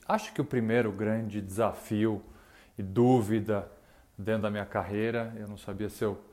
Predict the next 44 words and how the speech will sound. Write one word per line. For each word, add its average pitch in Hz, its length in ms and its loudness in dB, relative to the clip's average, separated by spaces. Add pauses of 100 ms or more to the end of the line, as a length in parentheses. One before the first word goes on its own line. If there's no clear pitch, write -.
(500)
deveria 110 400 4
aceitar 113 800 4
um 113 80 -4
convite 107 640 -2
e 101 80 2
ir 101 60 -2
trabalhar 101 500 0
em 98 40 -6
Brasília 98 440 -2
no 101 80 -4
Ministério 98 460 -4
com - 80 -8
o - 20 -2
doutor 101 260 -4
Márcio, 110 420 -2
ou 127 40 -4
se - 100 -10
eu 123 60 -4
deveria 110 480 -2
já 107 140 -4
me 107 100 -2
dedicar 107 440 -2
à 110 80 4
advocacia. 107 800 -4 (640)
E 110 140 -6
vou 101 140 -10
falar 110 220 -4
pra 117 100 -4
vocês, 110 340 -4
foi 123 100 -8
uma 117 80 -2
decisão 107 360 -4
bem 117 160 0
difícil 117 380 -6
de - 60 -20
tomar. 98 380 -4
Fiquei 113 340 -6 (720)
um 110 100 -2
bom 127 200 6
tempo 120 320 2
refletindo, 110 680 -2
conversando 98 480 -6
com 98 140 -8
pessoas 113 640 -2